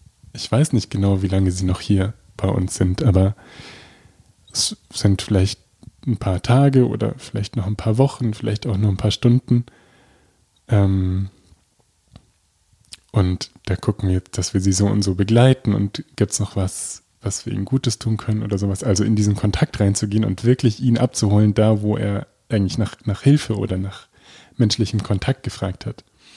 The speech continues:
Und das hab ich dann gecheckt und hab sozusagen, ähm, äh, ja, mich, hab versucht, mutig zu sein und hab das dann auch so mit ihm besprochen. Aber im ersten Moment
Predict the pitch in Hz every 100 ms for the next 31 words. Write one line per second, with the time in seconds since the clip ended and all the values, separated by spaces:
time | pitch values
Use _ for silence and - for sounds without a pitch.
0 | - - - - - - - _ - 104
1 | 95 160 185 - 101 95 - 117 - -
2 | - _ - 104 - - _ _ _ _
3 | _ _ _ _ _ - 110 - - 120
4 | 98 98 113 92 95 92 95 101 113 95
5 | 90 90 90 _ _ _ _ _ _ _
6 | _ _ - 92 85 90 92 92 87 -
7 | - - _ - - 156 - 117 - -
8 | 98 104 - 127 147 113 - 104 98 92
9 | 90 - - 110 - 101 101 - 101 98
10 | 101 98 - 104 - 101 98 98 110 101
11 | - 92 104 135 147 180